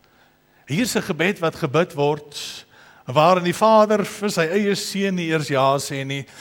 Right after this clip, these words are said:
maar die Vader vra nie, die seun vra nie hier vir 'n absolute ja nie. Hy vra vir die wil van God.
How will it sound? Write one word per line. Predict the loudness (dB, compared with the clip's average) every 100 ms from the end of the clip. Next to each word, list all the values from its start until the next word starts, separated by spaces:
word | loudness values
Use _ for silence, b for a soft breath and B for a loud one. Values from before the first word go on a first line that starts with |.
| B B
maar | 2
die | 2 0
Vader | 2 4 2 0
vra | 0 0 2 0
nie, | -4 -4
die | -4
seun | -2 -4
vra | -2 0 0 0
nie | 0
hier | 0 -2
vir | -2 -2
'n | -2
absolute | -4 -6 -2 0
ja | 0 -2 -4
nie. | -10 -14 -18 _ _ _ _ _ _ b b b b _ b b
Hy | -2
vra | 4 6 6
vir | 4
die | 2
wil | 4 4 4
van | 0 2
God. | -2 -2 -12